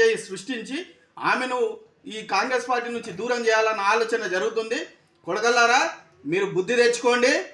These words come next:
ఇది మునుర్కాపు బిడ్డలు, అలాగే పద్మశాలి బిడ్డలు, బీసీ బిడ్డలంతా కూడా ఇది గ్రహిస్తున్నారు.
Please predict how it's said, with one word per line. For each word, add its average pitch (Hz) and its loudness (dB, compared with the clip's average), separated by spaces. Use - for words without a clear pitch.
ఇది 220 4
మునుర్కాపు 233 0
బిడ్డలు, 233 2
అలాగే 233 2
పద్మశాలి 226 0
బిడ్డలు, 226 0
బీసీ 226 -8
బిడ్డలంతా 226 0
కూడా 226 2
ఇది 202 -2
గ్రహిస్తున్నారు. 226 0